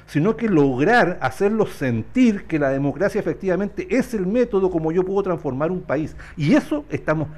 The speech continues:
lejos de hacerlo. ¿Por qué? Porque lamentablemente, bueno, hay un mon-, ya lo hemos conversado,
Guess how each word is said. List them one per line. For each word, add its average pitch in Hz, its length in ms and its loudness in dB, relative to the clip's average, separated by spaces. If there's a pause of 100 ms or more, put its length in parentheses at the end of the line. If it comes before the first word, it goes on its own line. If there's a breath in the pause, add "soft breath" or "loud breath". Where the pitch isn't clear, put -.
lejos 185 640 6
de 151 60 4
hacerlo. 117 360 0
¿Por 156 200 0
qué? 262 240 -2 (420 loud breath)
Porque - 260 -12
lamentablemente, 156 800 0
bueno, 151 220 2
hay 113 100 0
un 98 160 -4
mon-, 101 220 -8
ya 123 160 0
lo 123 80 0
hemos 123 140 -4
conversado, 143 360 -2